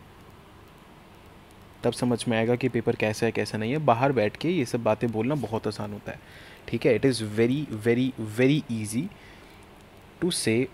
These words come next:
all these things when you are sitting outside and you do not have any idea what goes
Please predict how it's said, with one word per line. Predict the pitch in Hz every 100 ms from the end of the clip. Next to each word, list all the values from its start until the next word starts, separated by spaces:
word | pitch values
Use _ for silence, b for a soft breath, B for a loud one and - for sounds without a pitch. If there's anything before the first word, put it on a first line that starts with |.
| 139
all | 147 180 170
these | 143 -
things | 110 131 131
when | 135
you | 135
are | 131
sitting | 117 123
outside | 110 104 - 104 107 -
and | 113 113
you | 127 135 120
do | 113
not | 113 120 -
have | 107 107 - 131
any | 147 156 110
idea | 104 104 104 104
what | 107 113 113
goes | 110 110